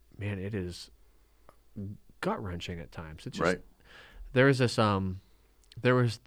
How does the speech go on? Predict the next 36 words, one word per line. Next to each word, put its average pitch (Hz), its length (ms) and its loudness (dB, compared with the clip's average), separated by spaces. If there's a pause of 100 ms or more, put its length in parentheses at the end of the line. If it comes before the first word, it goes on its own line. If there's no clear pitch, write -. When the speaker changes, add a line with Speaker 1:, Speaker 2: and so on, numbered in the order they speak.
(120)
Speaker 1:
the, 110 280 0
these 104 240 -4
two 139 220 0
fawns, 104 560 -4 (160)
um, 87 440 -6 (260)
th-, 82 160 -12
they 87 160 -8
were, 85 300 -10 (1000)
um, 87 520 -8
running 117 240 4
circles 120 400 0
around 104 260 0
my 101 140 0
house, 101 300 0
playing 104 360 0
in 98 140 -2
my, 95 280 0 (600)
playing 120 240 6
in 110 100 4
my 101 160 4
driveway 95 540 2
every 107 340 0
single 113 420 -2
day, 95 260 2
like 92 240 -2
clockwork 90 600 -8
around, 90 400 -8 (220)
around 87 480 -4
lunchtime, 95 560 -6 (140)
Speaker 2:
Fun. - 160 -4
Speaker 1:
right? 101 180 0 (680)
And, 98 320 0
uh, 90 260 2 (1300)
one 101 320 -2
day 110 220 2
I'm 90 260 -2